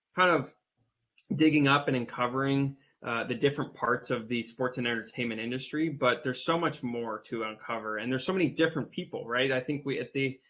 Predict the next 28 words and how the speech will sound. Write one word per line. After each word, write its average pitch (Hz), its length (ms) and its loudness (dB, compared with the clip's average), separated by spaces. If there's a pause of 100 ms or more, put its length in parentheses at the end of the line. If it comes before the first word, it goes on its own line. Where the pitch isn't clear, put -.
(260)
at 135 140 -4
the 160 100 6
end 175 80 2
of 151 60 2
the 135 80 4
day, 151 420 6
what 131 220 2
we've 165 240 2
found 127 360 2
is 117 140 -6
that 127 300 0 (320)
you 113 80 -16
gotta 165 180 4
give 175 180 0
people 151 360 0
a - 60 -14
voice, - 600 0 (100)
right? 131 240 4
And 127 120 2
give 160 160 2
people 165 340 -2
a - 140 -4
platform 131 560 2
to 123 100 -16
talk 143 340 -2
about 127 280 -2
their 120 100 -4
experiences, 123 840 -4